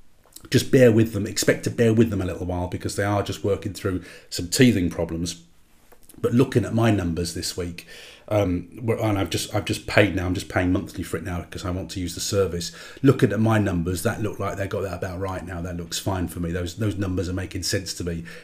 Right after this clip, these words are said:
and they mirror what I've got, uh, as numbers elsewhere. So, so Scribe Count I'm recommending to you this week, scribe count dot com as a software service, the Wide for the Win Facebook group, and Mark Lefebvre's Wide for the Win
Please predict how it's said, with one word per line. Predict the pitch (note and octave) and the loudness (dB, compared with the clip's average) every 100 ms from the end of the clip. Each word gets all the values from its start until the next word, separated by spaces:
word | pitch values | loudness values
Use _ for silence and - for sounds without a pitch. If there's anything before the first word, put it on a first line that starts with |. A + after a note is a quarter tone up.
| - | -8
and | F2+ | -2
they | F#2 | -2
mirror | F#2 G2+ F#2 | 0 0 0
what | E2+ E2+ | -2 -4
I've | F2 | -6
got, | G2+ F#2 - - - - | -6 -6 -8 -20 -20 -12
uh, | G2+ G#2 | -10 -6
as | G2 | -4
numbers | G#2 F2+ E2+ E2+ - - | -2 -2 -2 -4 -8 -8
elsewhere. | G2+ F#2 - G2+ F#2+ E2 E2+ - | -4 -2 -2 -2 -2 -4 -10 -4
So, | A2+ G2+ F2+ | 0 0 -2
so | - - | -8 -4
Scribe | F#2 - - C3+ C#3+ D3 | -2 0 2 6 6 6
Count | - D3+ D3 | 2 2 4
I'm | C3 | 2
recommending | B2 A#2+ A#2+ A2+ A2+ | 2 2 4 4 4
to | A2+ | 2
you | |
this | G#2+ G#2 | 0 2
week, | A#2 A2+ - - - | 2 2 -4 -16 -16
scribe | - - - C3 C3 | -4 -4 4 4 4
count | C3 A2 - | 0 0 0
dot | - - | -6 -6
com | - C3 C#3+ C3+ - - | 2 4 4 0 -10 -12
as | F2 | -6
a | |
software | E2 - D3+ - G#2 | -2 4 4 4 0
service, | F#2 - F#2 F2+ F2+ - - - - | 0 0 0 0 -2 -4 -10 -20 -8
the | F2 | -4
Wide | F2 B2+ C#3+ | 4 6 6
for | B2+ A#2+ | 4 0
the | |
Win | A2 F#2+ | 2 0
Facebook | F#2 C3 C3+ - G2 - - - | 0 2 2 0 -6 -8 -12 -8
group, | G2+ F#2+ F2 - - - - | -4 -4 -4 -12 -20 -20 -8
and | F#2 | -4
Mark | G2+ A2 - | 0 0 -2
Lefebvre's | G#2 - F#2+ F#2 F2+ - B2 | -4 0 2 0 -4 -8 -4
Wide | G#2+ G2+ F#2+ | 0 0 0
for | - | -4
the | F#2 | -4
Win | F2+ F#2+ F#2 E2+ | -2 0 0 -2